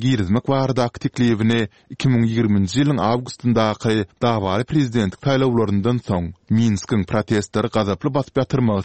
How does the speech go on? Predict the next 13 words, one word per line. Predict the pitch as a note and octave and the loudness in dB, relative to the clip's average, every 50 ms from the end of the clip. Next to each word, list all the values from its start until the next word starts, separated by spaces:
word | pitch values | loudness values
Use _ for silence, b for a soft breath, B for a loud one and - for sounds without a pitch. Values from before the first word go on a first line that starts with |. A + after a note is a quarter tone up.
| - | -2
sebäpli | C3+ A#2+ B2+ B2 A2+ A2 - A2+ A2 A2 A2 G#2 b b b _ D3 | 0 0 2 0 0 -2 -2 0 0 0 0 -2 b b b _ 0
hem | D#3+ E3 D#3 | 0 2 2
ýurdun | C#3+ C3 B2+ A#2 G#2 A2 A2+ - | 2 2 0 2 2 0 -2 -2
içinde | - - G#2 G2 F#2 G2 F#2 E2+ G2+ | -2 -2 0 0 0 0 -2 -2 -2
hem | C3+ D3+ D#3 | 0 0 0
de | D3+ C#3 | 0 0
daşynda | B2 C3+ B2 - - B2+ A#2+ A2 A#2 A#2 A2+ - - _ - | -2 -2 -4 0 0 0 2 2 2 0 0 -4 -8 _ -2
nägilelikleriň | A#2+ A#2+ B2 A#2 A2+ A#2 G#2+ G#2 G2+ G2 - - G2+ G#2 A#2+ C3+ - G#2+ | 0 0 0 0 0 0 0 0 0 -2 -2 -2 -2 0 0 0 0 -2
artyp | G2 - - - | -2 -4 -6 -4
başlamagynyň | - D3+ - - C#3+ C3+ B2+ B2 A2 A2+ A2+ A#2+ A#2 G#2+ B2+ B2+ | -4 -4 -2 0 0 0 0 0 0 0 0 0 0 0 0 0
arasynda | A#2 G#2+ - - G#2 G#2 G2+ A2 | 0 -2 -4 -2 -2 0 0 0
küdür | A2+ - - B2 A2 G#2 G#2 F#2+ | 0 0 -2 -2 0 0 0 -2
edipdi. | F2+ - _ _ - A2 A2 G#2+ G2+ F#2 | -2 -6 _ _ -2 0 0 0 0 -4